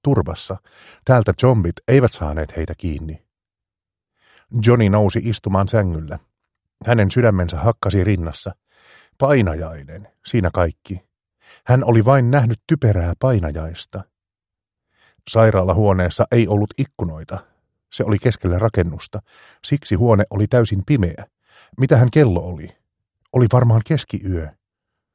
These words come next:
"Tom", Johnny kuiskasi. Hän ei saanut vastausta. Eikä hän kuullut Tomia. Tomilla oli tapana kuorsata. Johnny nousi sängystä.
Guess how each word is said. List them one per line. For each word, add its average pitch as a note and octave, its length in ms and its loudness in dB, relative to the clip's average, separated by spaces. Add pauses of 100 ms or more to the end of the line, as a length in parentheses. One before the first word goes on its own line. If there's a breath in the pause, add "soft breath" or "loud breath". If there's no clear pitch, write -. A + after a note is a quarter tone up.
(400)
"Tom", B2 280 0 (680)
Johnny E2+ 260 0
kuiskasi. E2+ 520 -8 (800 soft breath)
Hän B2+ 160 0
ei A2 160 2
saanut A2+ 340 -2
vastausta. - 640 -4 (800)
Eikä B2 240 2
hän A2 180 2
kuullut F#2 380 -2 (100)
Tomia. D#2+ 400 -8 (600 soft breath)
Tomilla A#2+ 360 2
oli A#2+ 160 -2
tapana B2+ 340 -2
kuorsata. G2 640 -6 (1400 soft breath)
Johnny B2 200 6
nousi A2 300 2
sängystä. F#2 600 -4